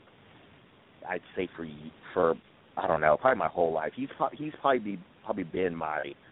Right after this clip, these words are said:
quintessential saxophone player, everything that I've wanted to sound like, play like. And I finally met him last year at the Seabreeze Jazz Festival, and I probably, I think I embarrassed myself. I think I was acting like a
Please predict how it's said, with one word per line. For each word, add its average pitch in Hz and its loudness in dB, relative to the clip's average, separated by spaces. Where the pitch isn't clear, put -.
quintessential 87 -2
saxophone 76 0
player, 73 2
everything 90 4
that 80 -2
I've 78 2
wanted 78 -6
to - -4
sound 78 2
like, 76 2
play 78 2
like. 73 2
And 71 2
I - 6
finally 107 6
met 92 2
him 87 0
last 85 2
year 85 0
at 80 -4
the - -20
Seabreeze 80 0
Jazz 73 6
Festival, 69 0
and 76 6
I 76 8
probably, 92 2
I - -8
think 110 -2
I 101 8
embarrassed 85 0
myself. 80 2
I 80 0
think 87 -4
I 82 4
was 78 0
acting 80 -4
like 76 -4
a 78 -8